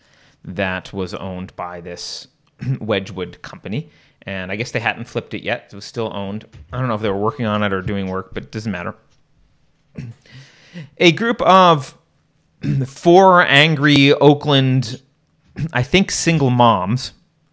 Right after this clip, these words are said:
<clears throat> So, the backbone of society. Oh, no, I'm sorry. The backbone of society is trans black women. I, I forgot.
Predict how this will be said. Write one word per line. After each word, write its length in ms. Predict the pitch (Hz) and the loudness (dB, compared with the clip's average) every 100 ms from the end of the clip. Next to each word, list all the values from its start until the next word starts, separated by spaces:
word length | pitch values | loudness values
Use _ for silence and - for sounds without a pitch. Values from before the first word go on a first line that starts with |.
| _ _ | _ _
<clears throat> 60 | - 117 113 | -18 -16 -16
So, 420 | - 110 98 95 _ _ _ _ _ _ _ - - | -6 -4 -2 -4 _ _ _ _ _ _ _ -20 -8
the 140 | 120 | -6
backbone 400 | 104 110 - 101 | -4 -4 -6 -8
of 80 | 95 | -10
society. 500 | - - 95 92 - _ _ _ _ | -14 -12 -12 -12 -16 _ _ _ _
Oh, 80 | 160 | 2
no, 100 | 151 | 4
I'm 100 | 135 | 2
sorry. 280 | 143 113 104 | 0 -2 -2
The 100 | 110 | -2
backbone 300 | 117 120 117 | -2 -2 -6
of 80 | 107 | -10
society 340 | 110 107 101 | -10 -8 -8
is 80 | 98 | -10
trans 260 | - 104 - | -12 -12 -8
black 280 | 110 98 | -8 -8
women. 160 | 101 90 | -10 -10
I, 120 | 92 - | -12 -12
I 80 | 98 | -14
forgot. 380 | - 110 107 | -10 -6 -6